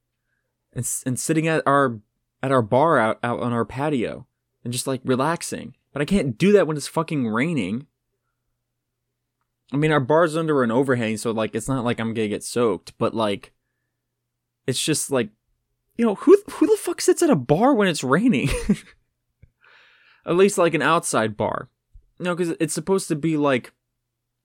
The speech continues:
it's supposed to be, like, a tropical bar, you know what I mean? Like, type of bar you would go to when you going, like, on a cruise.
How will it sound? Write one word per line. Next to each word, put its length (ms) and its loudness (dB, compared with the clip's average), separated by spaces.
it's 60 -12
supposed 180 -4
to 60 -6
be, 80 4
like, 140 2
a 40 -6
tropical 480 -2
bar, 460 -2
you 80 -8
know 80 -2
what 80 0
I 60 0
mean? 320 -4
Like, 140 -4
type 140 0
of 80 0
bar 160 2
you 120 0
would 80 -2
go 140 2
to 440 -2
when 100 -4
you 60 0
going, 160 0
like, 140 -4
on 80 -2
a 60 -6
cruise. 520 -2